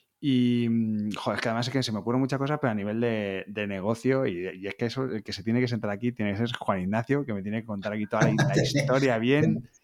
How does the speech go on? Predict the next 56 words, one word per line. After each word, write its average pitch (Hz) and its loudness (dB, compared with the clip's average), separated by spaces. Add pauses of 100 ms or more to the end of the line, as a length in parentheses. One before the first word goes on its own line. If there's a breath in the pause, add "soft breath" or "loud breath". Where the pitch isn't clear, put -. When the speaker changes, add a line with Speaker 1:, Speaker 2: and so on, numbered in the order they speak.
(180)
Speaker 2:
Eso 107 -4
Speaker 1:
de, 107 0
Speaker 2:
es. 101 -8
Speaker 1:
de 104 -2
todo 123 4
el, 113 0
de 107 -4
todo 104 -4
el 113 2
follón 107 -2
y 104 0
todo 110 -2
el, 110 -2
el, 101 -4
el 95 -10
jaleo 101 -6
que 104 -10
hubo 104 -2
al 101 -2
principio 101 -10
de, 92 -10
de 90 -14
Evox, 87 -14
¿no? 107 -14
Pero 90 -14
Speaker 2:
El, 107 -4
el 107 -6
histórico 139 6
lo 147 6
tenéis 110 2
que 113 0
consultar 104 -4
con - -6
él. - -12 (120)
Yo - -14
Speaker 1:
Sí, 107 2
sí, 107 0
sí, 110 -4
sí, 107 -4
sí. 101 -10 (160)
Speaker 2:
yo 110 -4
soy 127 4
un 127 8
poco 127 6
novato 120 4
todavía, 131 4
estoy 104 -6
muy 107 2
metido, 110 4
pero, 123 -2
eh, 95 -8
claro, 104 -8
como - -20
te 196 -12
digo, 196 -8
llevo - -6